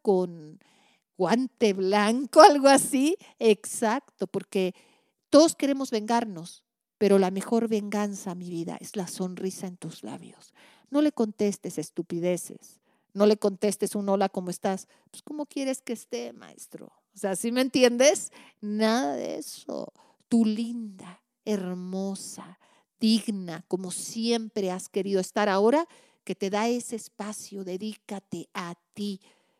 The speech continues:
Ve cómo maquillarte, cómo te vas a vestir. Sal con tus amigas. Métete a esas clases que siempre has querido.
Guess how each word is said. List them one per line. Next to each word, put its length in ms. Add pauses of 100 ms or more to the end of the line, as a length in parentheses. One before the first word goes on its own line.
(160)
Ve 120
cómo 320
maquillarte, 880
cómo 280
te 180
vas 240
a 80
vestir. 720 (800)
Sal 420
con 220
tus 260
amigas. 800 (760)
Métete 540
a 160
esas 420
clases 640 (600)
que 100
siempre 800
has 220
querido. 580